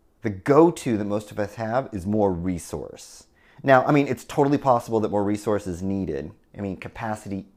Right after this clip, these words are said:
is finite, right? If I have a glass of water and I fill it up, at some point it will be full of water. Like, that's just, that's just a truth, right? The problem, I think, that a lot of the managers I work with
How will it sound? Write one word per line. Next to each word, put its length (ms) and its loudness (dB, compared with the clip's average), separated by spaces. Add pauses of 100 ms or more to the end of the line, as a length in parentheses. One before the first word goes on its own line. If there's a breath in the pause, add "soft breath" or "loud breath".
is 140 -2
finite, 460 -6
right? 320 -4 (380 loud breath)
If 140 0
I 40 6
have 140 4
a 60 -2
glass 260 6
of 80 -2
water 260 4
and 140 -4
I 60 -6
fill 240 0
it 60 4
up, 120 2
at 140 -10
some 180 -4
point 280 -2
it 120 -6
will 220 2
be 100 0
full 300 -2
of 80 -4
water. 480 -6
Like, 160 -14
that's 200 -8
just, 340 -12 (420)
that's 140 -8
just 160 -14
a 40 -10
truth, 540 -4
right? 340 -4 (640 loud breath)
The 80 -2
problem, 580 8
I 100 2
think, 400 -6
that 160 2
a 80 2
lot 220 8
of 60 0
the 40 0
managers 400 0
I 60 2
work 240 2
with 220 -6